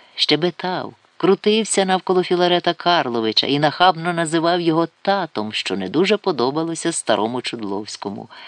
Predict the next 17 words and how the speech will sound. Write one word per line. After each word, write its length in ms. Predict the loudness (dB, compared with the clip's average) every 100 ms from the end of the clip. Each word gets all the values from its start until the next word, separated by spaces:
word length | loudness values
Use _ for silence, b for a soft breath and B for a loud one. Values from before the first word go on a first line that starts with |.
| B B B B -4
Але 240 | -2 -4 -8
іншого 500 | -6 -2 -2 -2 -2
виходу 440 | 0 0 0 -2 -2
в 40 |
цій 240 | 0 0 0
обстановці 840 | -2 -4 -4 -4 -8 -8 -12 -12 B B
Філарет 460 | -6 0 2 0 -4
Карлович 600 | -4 -4 -4 -4 -4 -4
не 100 | -6
бачив, 440 | -8 -6 -4 -6 -8 B B 0
а 120 | 2
загострювати 800 | 2 0 -2 -2 0 0 0 0
відносини 680 | 0 0 -4 -2 -2 0 0
із 120 | 2
зятьком 460 | 0 0 -2 -2
не 80 | -2
хотів 440 | -4 -6 -2 -4